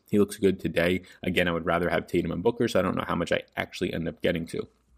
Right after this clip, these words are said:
Gordon Hayward is a guy who averages one point oh nine fantasy points per minute when there is no Kemba Walker on the court, and that's good. Like, seven K is still too cheap for that. He should be seventy-five hundred today, so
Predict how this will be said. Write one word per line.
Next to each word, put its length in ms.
Gordon 220
Hayward 220
is 60
a 20
guy 120
who 120
averages 320
one 180
point 280
oh 100
nine 240
fantasy 320
points 240
per 100
minute 260
when 120
there 180
is 240
no 160
Kemba 300
Walker 360
on 200
the 40
court, 300
and 100
that's 160
good. 300
Like, 200
seven 240
K 180
is 100
still 200
too 160
cheap 280
for 80
that. 160
He 80
should 120
be 240
seventy-five 480
hundred 280
today, 220
so 300